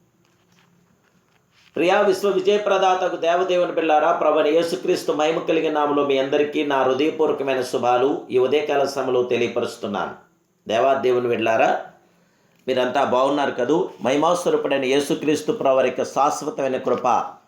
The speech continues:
మీతో, మీ కుటుంబ సభ్యులతో ఉండి, మీకు సంపూర్ణమైన కార్యాభివృద్ధి ప్రభు జరిగించాలని ప్రభు పాద సన్నిధిలో మీ కొరకు ప్రార్థిస్తున్నాను.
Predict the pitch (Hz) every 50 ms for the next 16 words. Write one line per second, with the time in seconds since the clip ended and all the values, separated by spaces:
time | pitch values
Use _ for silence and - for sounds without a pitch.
0 | _ _ _ _ _ _ - - - 107 139 156 156 - 170 170 170 156 147 143
1 | 139 147 147 151 151 143 - - 147 131 135 117 - 139 131 131 135 139 156 175
2 | 160 156 151 - 143 135 - - 143 143 - 170 175 175 170 165 160 156 147 -
3 | - 139 139 135 147 151 143 - 131 131 131 - 135 131 123 127 127 98 127 123
4 | 131 139 147 143 - 143 123 123 120 123 117 - 120 127 135 131 - 131 127 131
5 | 131 104 - 131 127 120 123 123 120 117 117 110 113 107 107 101 - - 104 104
6 | 107 104 113 110 - - 107 101 92 76 73